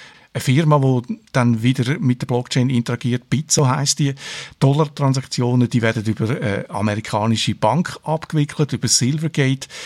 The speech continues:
So kann man sofort Bitcoin in Dollar konvertieren und die Kosten für Transaktionen übernimmt die Regierung. Also so will man den Nachteil vom Bitcoin-Zahlungssystem in den Griff bekommen.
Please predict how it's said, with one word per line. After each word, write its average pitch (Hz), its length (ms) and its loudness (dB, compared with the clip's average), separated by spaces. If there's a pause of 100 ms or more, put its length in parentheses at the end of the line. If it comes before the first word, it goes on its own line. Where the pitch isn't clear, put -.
(260)
So 131 240 4
kann 139 220 2
man 131 60 2
sofort - 380 -2
Bitcoin 135 480 2
in - 180 -4
Dollar 143 300 -2
konvertieren 147 840 0 (340)
und 120 420 0
die - 40 -4
Kosten - 320 2
für 143 140 0
Transaktionen 123 920 2 (300)
übernimmt 117 580 2
die 123 60 -2
Regierung. 131 440 2
Also 107 180 -2
so 127 200 0
will 123 200 -2
man 113 140 2
den - 120 -2
Nachteil 113 720 0 (280)
vom 113 300 2
Bitcoin-Zahlungssystem 113 1800 0
in 170 280 0
den - 0 -
Griff 110 300 -2
bekommen. 117 420 -4